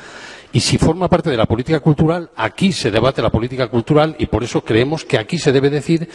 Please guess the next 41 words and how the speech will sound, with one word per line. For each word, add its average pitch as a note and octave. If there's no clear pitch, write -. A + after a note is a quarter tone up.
se -
debe C#3+
hablar C#3
del A#2
museo B2+
también. G2+
No C#3+
es, -
una E3
cosa D#3+
es D3+
ser D3+
un C3
organismo D3
autónomo D#3
y -
otra C3
cosa C#3
es D3
que -
desaparezca A2
de C#3
la A#2
vida A#2
municipal, F#2
del, G2
del F#2+
propio A#2+
pleno B2+
municipal. F#2+
Ha D#3
hablado, F3
he D3+
anotado C#3+
aquí D#3
seis D3
cosas B2
que A2+
ha G2+
dicho. G2+
Primero, C3